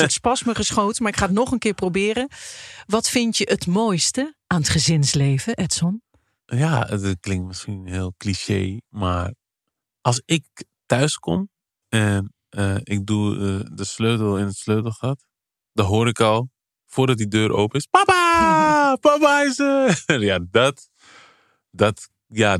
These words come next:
Speaker 1: dat gevoel wat ik dan heb in die split second is misschien het meest waardevolle wat ik ooit zal voelen. Die on-, want daar spreekt onvoorwaardelijke liefde. En, ehm,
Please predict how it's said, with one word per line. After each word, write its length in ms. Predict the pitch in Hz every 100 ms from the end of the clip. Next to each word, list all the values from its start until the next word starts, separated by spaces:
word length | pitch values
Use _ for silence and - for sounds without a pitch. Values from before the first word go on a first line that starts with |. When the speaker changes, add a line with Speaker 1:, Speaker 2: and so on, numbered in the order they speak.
| 87
Speaker 1:
dat 320 | 127 165 -
gevoel 440 | - 131 - 175
wat 120 | 156 131
ik 160 | 110
dan 200 | 123 170
heb 280 | 131 170 -
in 160 | 135 131
die 140 | 175
split 400 | - - 160 -
second 540 | 147 151 180 214 - _ _ _ _ _ _ _ _
is 300 | 120 113 -
misschien 380 | 104 101 123 110
het 140 | 104
meest 300 | 101 101 92
waardevolle 840 | 87 98 110 110 - 113 107 104 98
wat 160 | 101
ik 100 | 101 _ -
ooit 300 | 110 107 104
zal 180 | 98
voelen. 340 | 90 110 98 90
Die 220 | 90 - _ -
on-, 260 | 110 104 -
want 200 | 98 92
daar 180 | 98 101
spreekt 420 | - 104 98 - -
onvoorwaardelijke 840 | 107 101 - 95 95 90 90 95
liefde. 440 | 90 90 - - _ _ _ _ _ _ _ _
En, 380 | 98 92 90 -
ehm, 460 | - 85 82 82